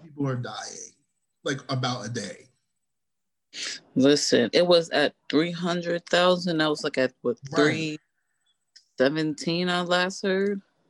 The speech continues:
Speaker 1: Right. And, like, remember
Speaker 2: Within a week? <laughs>
Speaker 1: we
Speaker 2: Like, what?
Speaker 1: we are losing about more people that have died than have died on nine eleven a day.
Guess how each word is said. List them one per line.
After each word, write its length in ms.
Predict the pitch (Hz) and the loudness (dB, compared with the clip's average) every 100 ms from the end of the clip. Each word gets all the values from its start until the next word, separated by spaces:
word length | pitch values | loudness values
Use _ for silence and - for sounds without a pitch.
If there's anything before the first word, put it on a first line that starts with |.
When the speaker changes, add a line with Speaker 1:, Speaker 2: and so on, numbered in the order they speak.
| _ _ - 123 | _ _ -10 -4
Speaker 1:
Right. 300 | 151 135 95 - - - - - 147 | 0 0 -4 -8 -8 -8 -12 -10 -6
And, 220 | 151 156 | -6 -2
like, 300 | 151 135 - - _ _ _ - | -2 -2 -8 -20 _ _ _ -6
remember 340 | 139 147 180 | 0 2 4
Speaker 2:
Within 240 | 165 190 156 | 4 2 0
a 80 | 131 - | -2 -4
week? 200 | 202 - - _ _ _ _ _ - | -8 -8 -18 _ _ _ _ _ -14
<laughs> 360 | - 135 254 | -8 -8 2
Speaker 1:
we 60 | 277 | 4
Speaker 2:
Like, 400 | 240 226 202 196 - _ _ - | 6 6 4 0 -16 _ _ -8
what? 320 | 185 269 285 - _ _ _ _ _ _ _ | -6 -4 -8 -12 _ _ _ _ _ _ _
Speaker 1:
we 380 | 139 160 220 240 | -6 0 0 0
are 140 | 233 202 | 2 2
losing 460 | 180 185 175 175 | 4 2 0 -4
about 560 | 147 135 131 120 123 131 | -4 -2 0 0 -2 -4
more 260 | 135 151 165 | -2 -2 -2
people 300 | 175 165 147 | -6 -6 -4
that 160 | 147 | -4
have 180 | 139 127 | -4 -4
died 400 | 127 131 131 131 - _ _ _ _ | -6 -4 -6 -8 -14 _ _ _ _
than 220 | 151 147 143 | -6 -4 0
have 240 | 147 123 | -2 -2
died 280 | 127 127 123 | -2 -2 -4
on 140 | 120 | -4
nine 180 | 117 120 | -6 -6
eleven 460 | 117 113 104 107 - 107 | -8 -10 -10 -12 -12 -12
a 60 | |
day. 260 | 113 - | -10 -10